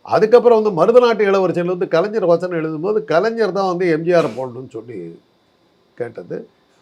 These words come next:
இவ-, நல்ல டெஃபினட்டா எங்களுக்கு தெரிஞ்ச ஒரு விஷயம் வந்து மந்திரி குமாரியில வந்து யா-, யாரை ஹீரோவா போடணும்னு கலைஞரை கேட்டபோது எம் ஜி ஆர் சிபாரிசு பண்ணி, டி ஆர் எஸ் கிட்ட சிபாரிசு பண்ணி கொண்டது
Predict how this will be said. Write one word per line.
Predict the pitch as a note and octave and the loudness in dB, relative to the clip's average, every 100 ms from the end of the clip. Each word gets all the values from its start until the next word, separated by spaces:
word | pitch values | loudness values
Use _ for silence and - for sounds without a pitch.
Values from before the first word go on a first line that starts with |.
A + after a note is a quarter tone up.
| _ _ F2+ | _ _ -16
இவ-, | G2 - F2 F#2 | -14 -14 -16 -8
நல்ல | A2+ C#3 G#2 | -6 -4 -6
டெஃபினட்டா | F2+ E2+ B2 B2+ G3 A3 A3 G3 | -6 -6 -6 0 2 6 6 4
எங்களுக்கு | F3+ F3 D#3 E3+ | 2 0 2 2
தெரிஞ்ச | E3+ E3 | 2 2
ஒரு | D3+ | 0
விஷயம் | C#3+ F3 D#3 | -2 -4 -4
வந்து | E3 | -4
மந்திரி | E3 C3 F#3 A#3 | -6 -8 -6 -6
குமாரியில | A3 F#3+ F3+ E3+ D#3+ | -4 -2 0 0 0
வந்து | E3 E3 | -2 -4
யா-, | C3+ D#3+ E3+ D3+ | -2 2 2 2
யாரை | C#3 F3+ D3+ | 0 0 0
ஹீரோவா | D3 E3 D#3 D3 C#3+ | 0 -2 0 -2 -4
போடணும்னு | C3+ D#3+ C#3+ | -8 -8 -6
கலைஞரை | C3 C#3+ C#3+ B2 | -6 -6 -8 -6
கேட்டபோது | C3 B2 E3 G#3+ | -6 -6 -6 -4
எம் | D#3 D#3 | -4 -4
ஜி | G3+ | -4
ஆர் | F3 C#3 A#2+ A2 G#2 | -2 0 -2 -4 -12
சிபாரிசு | - D#3 D#3+ D#3+ | -10 -4 -4 -6
பண்ணி, | B2 C3+ E3 | -14 -10 -10
டி | C3+ D3+ | -8 -8
ஆர் | C#3+ | -8
எஸ் | B2+ | -8
கிட்ட | A#2 A2+ | -12 -14
சிபாரிசு | C3 C#3 B2 | -14 -12 -12
பண்ணி | B2+ C#3 | -14 -16
கொண்டது | A#2+ C3+ D#3 D3+ E3 F#2+ | -14 -12 -12 -12 -10 -10